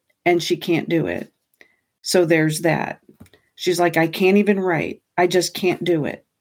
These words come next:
I'm, um, I, I watch my, you know, friends in school and they're all doing it and I just can't do it." So I can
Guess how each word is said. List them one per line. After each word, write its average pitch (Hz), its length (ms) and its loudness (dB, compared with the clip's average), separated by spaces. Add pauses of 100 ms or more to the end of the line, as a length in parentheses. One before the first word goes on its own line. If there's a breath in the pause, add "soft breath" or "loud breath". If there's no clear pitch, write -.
(680)
I'm, 170 340 0 (500)
um, 151 720 0 (1800 loud breath)
I, 190 180 2 (120)
I 175 140 2
watch 180 420 0
my, 185 480 0 (960)
you 190 100 2
know, 165 160 2
friends 185 340 0
in 180 120 2
school 165 560 0 (260 loud breath)
and 175 220 4
they're 190 280 2
all 180 200 2
doing 175 380 2
it 156 180 -2
and 170 160 0
I 165 140 0
just 165 260 -2
can't - 280 -4
do 165 220 0
it." - 240 -8 (680)
So 190 640 2 (1080)
I 190 280 2
can 226 480 0